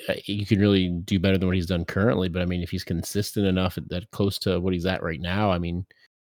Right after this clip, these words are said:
can't really complain, but then it's gonna cre-, it creates, it creates a very interesting scenario for the expansion draft if he does keep <laughs> playing this well. So, um, I mean, the flip side of it is you're happy with what you see.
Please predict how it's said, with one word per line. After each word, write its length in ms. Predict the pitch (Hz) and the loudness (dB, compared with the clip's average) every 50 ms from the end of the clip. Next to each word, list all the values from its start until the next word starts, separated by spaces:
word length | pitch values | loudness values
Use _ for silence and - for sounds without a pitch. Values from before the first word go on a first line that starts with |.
| _ _ _ _ - | _ _ _ _ -4
can't 180 | - 113 95 | -2 0 0
really 160 | 92 95 92 90 | 0 0 -2 -2
complain, 500 | - 82 - - - 95 107 113 110 95 | -4 -6 -6 -4 -2 2 4 4 4 2
but 100 | 92 85 | 0 -2
then 140 | 95 95 | -2 -2
it's 260 | 92 87 85 - - - | -2 -4 -6 -8 -8 -4
gonna 160 | - 90 85 | -4 -4 -4
cre-, 160 | - - - | -4 -6 -6
it 140 | - - - | -6 -6 -6
creates, 600 | - - 107 98 95 92 87 - - - - - - _ _ _ _ _ _ _ _ _ _ _ _ _ _ _ - | -4 -2 0 2 2 0 -2 -4 -6 -8 -8 -10 -12 _ _ _ _ _ _ _ _ _ _ _ _ _ _ _ -4
it 160 | - 104 - | -4 -2 2
creates 360 | - - 113 104 98 - - | 6 8 8 8 8 4 2
a 160 | 101 95 92 | 2 2 2
very 260 | 87 90 104 104 101 | 4 4 4 6 6
interesting 380 | 98 95 - - - - 95 92 | 6 4 2 0 -2 0 0 0
scenario 500 | 82 - 95 92 92 95 95 95 92 87 | 0 0 0 2 4 4 4 4 2 0
for 200 | 82 - - 85 | -2 -4 -4 -4
the 100 | 78 78 | -4 -4
expansion 600 | 78 - - - - 92 92 98 85 - 80 80 | -4 -6 -6 -2 0 2 2 2 2 0 -2 -2
draft 380 | 78 85 82 76 78 80 - - | 0 0 2 2 0 0 -2 -6
if 120 | 82 - | -10 -8
he 80 | - - | -6 -2
does 240 | - 92 92 - | -2 0 0 0
keep 200 | - - 92 87 - | -2 -2 -2 -4 2
<laughs> 80 | - | 6
playing 260 | - 127 113 110 98 92 | 8 8 8 8 8 6
this 180 | 92 87 - | 4 2 2
well. 320 | 92 92 90 87 85 85 90 | 2 2 2 2 2 0 0
So, 320 | - - 95 87 85 82 - - - - - - _ _ | 0 0 0 0 -2 -2 -6 -10 -18 -20 -20 -20 _ _
um, 680 | - 98 95 92 90 87 82 82 87 85 85 80 - - - - | 4 6 6 8 8 6 6 4 4 2 0 0 -2 -6 -6 -2
I 80 | - 98 | 0 2
mean, 140 | 101 104 101 | 4 4 4
the 60 | 101 | 4
flip 240 | - - 127 123 120 | 6 6 6 6 6
side 240 | - 127 110 104 101 | 8 8 8 8 8
of 100 | 101 95 | 6 6
it 80 | 98 | 6
is 140 | 98 92 87 | 4 4 2
you're 100 | 92 95 | 4 4
happy 280 | 92 107 110 110 - 107 | 6 6 6 6 6 4
with 120 | 98 90 | 6 6
what 160 | 101 98 - | 6 4 4
you 100 | 85 95 | 2 -2
see. 500 | - - - 101 101 104 104 104 104 92 | -4 -2 0 2 4 4 6 4 4 2